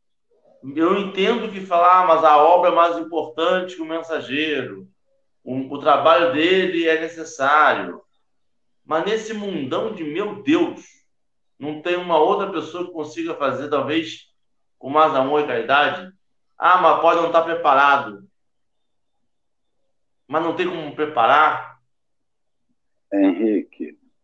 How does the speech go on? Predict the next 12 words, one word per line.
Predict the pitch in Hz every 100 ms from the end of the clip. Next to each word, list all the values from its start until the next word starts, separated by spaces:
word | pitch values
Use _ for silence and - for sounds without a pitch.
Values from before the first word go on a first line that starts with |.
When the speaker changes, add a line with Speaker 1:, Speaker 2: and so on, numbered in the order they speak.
| _ -
Speaker 2:
de-, | - -
deixa | 87 120
eu |
fa-, | - -
comentar | - 104 101 101 95
com | 87
você | 92 -
uma | 95 92
situação. | - - 92 - - 73 -
Isso | -
aí |
é | 113